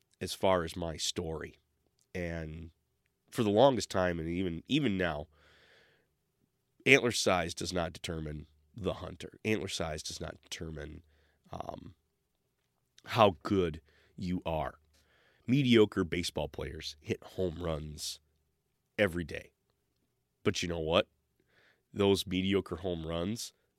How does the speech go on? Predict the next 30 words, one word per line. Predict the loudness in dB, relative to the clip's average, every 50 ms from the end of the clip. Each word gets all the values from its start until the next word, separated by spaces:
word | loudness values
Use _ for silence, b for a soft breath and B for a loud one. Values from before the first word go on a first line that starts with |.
| _ _ _ -2
are | -2 -2 -2 0 0
absolutely | 0 2 2 0 -2 -4 -4 -2 -2 0 0 -2 -2 -6 -8 -6 -6 -6 -6 -10 _ _ _ -8
important | -8 -8 -8 -10 _ -10 -4 0 2 2 2 2 -2 -12 -16 -14 -14 -14 -14 b b b b b b
to | b 0
that | 0 0 0 -2 -4
ball | -2 -2 -2 -2 -2
player | -4 -4 -4 -4 -4 -6 -8 -12 _ b b b b b
in | -6 -4 -2 0
their | 0 0 0
development | -2 -4 -6 -4 -6 -6 -6 -8 -10 -8 -6
as, | -6 -6 -6 -6 -10 -20 -14 -14
as | -14 -14
becoming | -14 -18 -18 -14 -10 -8 -8 -8 -8 -10 -12 -16 b b b b b b
greater | -4 0 2 4 4 4 2 -2 -4 b b b b b b
and | -4 -4 -4
greater. | -4 -4 -4 -4 -4 -6 -10 -16 _ _ _ _ _ b b b b b
And | 0 4
so, | 6 6
yeah, | 8 8 6 4 2 -2 _ _ _ _ _ _ _ _ _ _ _ _ _ _ _ _ _ _ _ _ _ _
my | 2 4 4 6
story | 4 4 2 0 0 -2 -6
here | -8 -8 -8 -8 -10 -14 _ _ _ _ _ _ _ 0
of | 2 2 2 0 -2 -4 -8 -2 2
getting | 2 2 2 2 -2
my | 0 0 0 0
buck | 0 -2 -6 -12 -12 -16 -20 _ _ _ _ _ _ _ -4
is | -2 0 0 0 0 -2 -4 -4 -6 -6
a | -4
story | -2 0 2 4 4 4 4 4 4
of | 4 4 4 2 2 2 2 0 -2 -4 -8 -14 -18